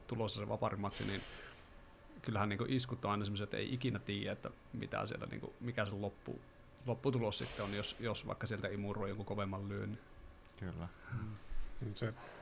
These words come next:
Speaker 4: nyt kun päästään siihen niinku ihmisyyskysymykseen Miko Aasi sillalla, niin mä, niinku, kun, miksi mun point-, miksi mä niinku halusin edes tän jakson, niin mulla on sellainen vilpi-, niinku tosi pitkään hautunut teoria, että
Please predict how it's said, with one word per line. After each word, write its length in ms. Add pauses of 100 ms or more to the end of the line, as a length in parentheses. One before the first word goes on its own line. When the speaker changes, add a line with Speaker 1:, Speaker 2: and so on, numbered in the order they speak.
(380)
Speaker 4:
nyt 160
kun 80
päästään 420
siihen 240
niinku 140
ihmisyyskysymykseen 1200
Miko 360
Aasi 280
sillalla, 400
niin 160
mä, 180 (100)
niinku, 260 (360)
kun, 140 (180)
miksi 260
mun 120
point-, 580
miksi 280
mä 140
niinku 160
halusin 380
edes 120
tän 220
jakson, 460
niin 140 (340)
mulla 180
on 60
sellainen 260
vilpi-, 420 (100)
niinku 200
tosi 420 (100)
pitkään 440
hautunut 520
teoria, 540 (600)
että 400